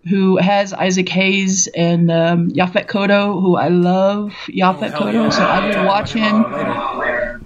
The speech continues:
Speaker 1: Oh, we will. All right. I love him, and we'll watch him in anything. And I have a series of Alien, um, ca-, uh, trading cards, and that's the only one I'm missing. So if anybody has one,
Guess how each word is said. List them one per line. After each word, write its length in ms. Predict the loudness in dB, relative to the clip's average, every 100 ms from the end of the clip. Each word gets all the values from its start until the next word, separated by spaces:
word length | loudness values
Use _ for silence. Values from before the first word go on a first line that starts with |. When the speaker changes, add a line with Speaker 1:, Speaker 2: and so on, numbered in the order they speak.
| -2
Speaker 1:
Oh, 120 | 0 0
we 180 | 0
will. 520 | 0 0 2 0 -2 -10 -20 -4
All 180 | -2 0
right. 380 | 0 0 0 -2
I 120 | -2 0
love 260 | 0 0
him, 200 | 0 2
and 120 | 2 2
we'll 120 | 2
watch 240 | 0 0
him 160 | 0 2
in 100 | 2
anything. 580 | -2 -4 -6 0 0 0 -18 -20 -12 -2
And 140 | 0
I 100 | 2
have 140 | 0 -4
a 60 |
series 480 | -2 0 2 2 2
of 120 | 0
Alien, 880 | 2 0 2 2 2 2 2 2 2
um, 520 | 0 2 2 0 -4 -14 -20 -18 -6
ca-, 140 | -4
uh, 460 | 2 2 2 -2 0
trading 320 | 2 2 2
cards, 540 | 0 2 2 0 -6 -16 -16 -16 -18 -20 -20 -16 0
and 160 | 2 2
that's 160 | 0
the 100 | -2
only 180 | -2 0
one 180 | 2 2
I'm 140 | 4
missing. 420 | 4 2 -2 -2 -2
So 260 | 0 2
if 100 | 0
anybody 340 | 0 0 2 2
has 260 | 2 0
one, 460 | 0 2 4 2